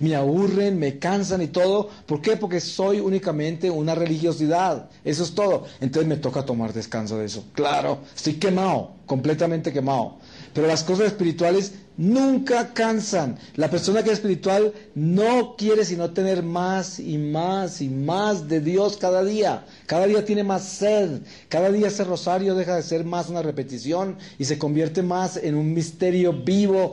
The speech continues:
de la encarnación de Dios, de la pasión del Señor, de la gloria de Dios, de todo eso. Y se convierte en una gracia permanente, viva, que nuestro corazón respira,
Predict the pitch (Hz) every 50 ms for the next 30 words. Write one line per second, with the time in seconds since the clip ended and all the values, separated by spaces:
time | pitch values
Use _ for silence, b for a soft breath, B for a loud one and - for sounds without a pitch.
0 | B B B - 147 143 143 143 139 143 143 135 139 139 127 135 - 147 143 151
1 | 143 156 147 139 147 156 170 180 180 170 170 175 B B B - 143 135 135 135
2 | 135 135 131 - 143 147 143 147 143 151 143 147 - 147 135 135 143 165 185 208
3 | 202 180 151 B B B B B - 143 139 139 135 135 123 151 156 160 170 180
4 | 185 196 190 190 180 165 165 147 139 160 185 196 190 156 156 147 151 - - 214
5 | 220 233 226 226 226 - 233 226 208 - - 160 143 107 - B B B B -
6 | 127 165 151 - 165 160 147 175 185 190 185 185 214 214 208 - 160 165 170 185
7 | 190 170 180 190 196 196 190 - 202 208 214 220 214 B B B B - 160 160
8 | 151 151 151 156 165 180 190 180 - 202 196 165 147 139 139 202 214 220 220 208
9 | 208 202 202 190 B B B B B - 151 156 160 151 156 160 156 147 160 156
10 | 139 147 170 170 175 175 190 202 180 - - - - - 240 240 240 190 156 117
11 | -